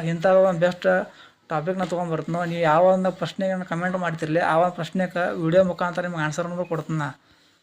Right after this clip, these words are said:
So ಫ್ರೆಂಡ್ಸ್, ಈ ಒಂದು ವಿಡಿಯೋನ ನೋಡಿದ್ದಕ್ಕೆ ಥ್ಯಾಂಕ್ಸ್ ಅಂತೇಳಿ ಮತ್ತೆ ನೀವು ಮುಂದಿನ ಒಂದು ವಿಡಿಯೋದಾಗ ಭೇಟಿ ಹಾಕೋಣ. So ಫ್ರೆಂಡ್ಸ್, ಅಲ್ಲಿವರೆಗೂ ಟಾಟಾ.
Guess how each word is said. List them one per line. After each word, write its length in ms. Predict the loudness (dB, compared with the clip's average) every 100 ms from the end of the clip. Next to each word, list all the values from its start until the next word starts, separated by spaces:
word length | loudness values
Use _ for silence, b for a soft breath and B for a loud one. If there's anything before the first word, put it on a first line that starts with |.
| _
So 100 | -4
ಫ್ರೆಂಡ್ಸ್, 320 | -2 -2 -2 0
ಈ 220 | 0 0
ಒಂದು 280 | -2 -2 -2
ವಿಡಿಯೋನ 260 | -2 -2
ನೋಡಿದ್ದಕ್ಕೆ 420 | -4 -2 -2 -2
ಥ್ಯಾಂಕ್ಸ್ 340 | -4 -4 -4 -4
ಅಂತೇಳಿ 420 | -2 0 0 0
ಮತ್ತೆ 320 | -2 -2 0
ನೀವು 120 | -2
ಮುಂದಿನ 200 | -2 -2
ಒಂದು 100 | 0
ವಿಡಿಯೋದಾಗ 360 | 0 0 0 0
ಭೇಟಿ 220 | 0 -2
ಹಾಕೋಣ. 260 | -4 -4 -4
So 260 | -4 -6
ಫ್ರೆಂಡ್ಸ್, 220 | -6 -4 -4
ಅಲ್ಲಿವರೆಗೂ 460 | -2 0 0 -2
ಟಾಟಾ. 360 | -4 -4 -2